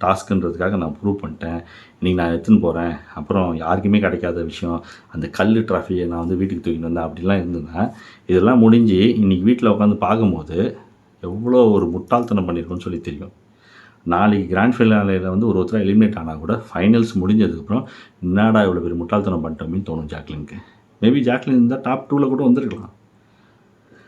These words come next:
எவ்வளோ பெரிய முட்டாள்தனம். அதுவும் ரயான் வந்து தெளிவா சொல்றாரு, "இது வேலைக்காவது பாதியில வந்துருன்னு" சொல்லி சொல்றாரு. அந்த, அந்த ஒரு, ஒரு, ஒரு இடத்துல வந்து நம்ம வந்து நம்மளால முடியலன்னா ரெண்டு ஸ்டெப்பு பின்னாடி எடுக்க தப்பு கிடையாது.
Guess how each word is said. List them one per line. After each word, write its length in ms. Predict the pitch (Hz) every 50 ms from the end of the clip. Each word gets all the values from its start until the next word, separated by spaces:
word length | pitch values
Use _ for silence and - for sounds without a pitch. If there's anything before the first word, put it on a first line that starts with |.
| _ _ _ _ _ _ _ -
எவ்வளோ 260 | 92 92 120 160 202
பெரிய 240 | 208 208 170 143 123
முட்டாள்தனம். 580 | 107 101 98 92 98 110 107 - - 80 78 78 -
அதுவும் 400 | - 90 104 147 151 135 107 87
ரயான் 260 | 87 95 117 143 156 151
வந்து 300 | 131 117 123 135 - - 113
தெளிவா 320 | 107 120 131 131 139 135 - -
சொல்றாரு, 240 | 95 82 87 80 80
"இது 160 | 78 85 82
வேலைக்காவது 840 | 80 87 92 98 107 110 107 - - 90 82 82 85 85 85 117 113
பாதியில 580 | - - - - 82 82 80 87 90 107 107 -
வந்துருன்னு" 420 | 85 87 98 101 98 104 101 110 107
சொல்லி 200 | 107 98 87 85 -
சொல்றாரு. 180 | - 78 85 85
அந்த, 400 | 98 117 143 151 156 147 135 -
அந்த 360 | 110 127 131 131 135 135 131 127
ஒரு, 280 | 123 123 120 117 117
ஒரு, 180 | 117 117 113 110
ஒரு 160 | 110 113 110
இடத்துல 400 | 107 107 110 151 147 - - 139
வந்து 220 | 120 110 110 120
நம்ம 240 | 117 107 101 95 92
வந்து 260 | 95 117 123 107 107
நம்மளால 220 | 87 92 104 117 117 98 87 98
முடியலன்னா 560 | 104 127 123 104 82 80 80 80 87 117 147 - - - - - _ _ -
ரெண்டு 260 | 95 95 101 104 101
ஸ்டெப்பு 220 | - 110 113 - 104 -
பின்னாடி 200 | 113 120 131 127
எடுக்க 200 | 120 104 92 90
தப்பு 320 | 87 - 90 85 - - 120
கிடையாது. 340 | 98 87 80 76 76 95